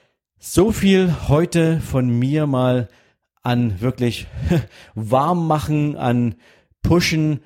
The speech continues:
rund um das Thema, geh auf Veranstaltung, investiere deine Zeit in tolle Events und in tolle Kontakte. Pflege sie, bau sie aus und dann wirst du dir sozusagen auch um das Wachstum deines Business, um deine persönliche Entwicklung keine Sorgen machen müssen.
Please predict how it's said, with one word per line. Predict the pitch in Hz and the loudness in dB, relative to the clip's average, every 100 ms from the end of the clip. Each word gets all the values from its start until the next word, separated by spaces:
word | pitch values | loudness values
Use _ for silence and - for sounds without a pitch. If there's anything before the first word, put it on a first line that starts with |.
| _ | _
rund | 120 143 156 | 0 0 0
um | |
das | 135 123 | -2 -2
Thema, | 135 123 120 113 | 0 0 0 -4
geh | 120 147 | -4 -4
auf | 156 | -4
Veranstaltung, | - 127 123 104 120 117 117 | -6 -8 -6 -8 -4 -4 -4
investiere | 127 117 113 - 143 151 | -6 -6 -6 -6 -4 -4
deine | 147 120 120 | -2 -4 -4
Zeit | 117 139 123 131 135 - _ _ | -4 -2 0 0 -2 -12 _ _
in | 156 170 180 165 _ _ | 2 2 0 -6 _ _
tolle | 147 139 139 | -2 -2 -2
Events | 156 131 113 117 123 113 | -4 -4 0 0 -2 -6
und | 117 113 107 - _ | -4 -2 -4 -8 _
in | - 135 | -6 -4
tolle | - 127 127 | 2 2 2
Kontakte. | - 123 120 117 - 120 | 0 0 0 -2 0 2
Pflege | 113 - 143 151 143 | 2 0 2 2 2
sie, | 139 | 0
bau | 139 127 147 | 0 0 0
sie | 127 135 | 0 0
aus | 120 123 123 | 2 2 4
und | 120 113 - - - | 2 0 -2 -16 -4
dann | - 117 113 | 2 4 4
wirst | 107 - | 2 0
du | 104 | -4
dir | 98 101 101 - _ _ | -2 0 -2 -4 _ _
sozusagen | 110 98 98 98 98 104 | -8 -6 -4 -2 -2 -4
auch | 104 | -4
um | 98 | -4
das | 95 98 | -4 -6
Wachstum | 123 - 117 113 | -8 -4 -2 -2
deines | 101 98 | -2 -4
Business, | - 107 107 107 101 - | -6 -6 -2 -2 -2 -6
um | - 104 | -6 -4
deine | 104 123 135 | 0 0 2
persönliche | 131 113 139 139 123 | 2 2 0 0 -2
Entwicklung | 113 107 - 107 101 | -2 -2 -2 0 0
keine | - 98 101 | 0 0 0
Sorgen | 98 101 98 | 0 -2 -2
machen | 98 101 | -4 -4
müssen. | 101 107 113 | -6 -6 -12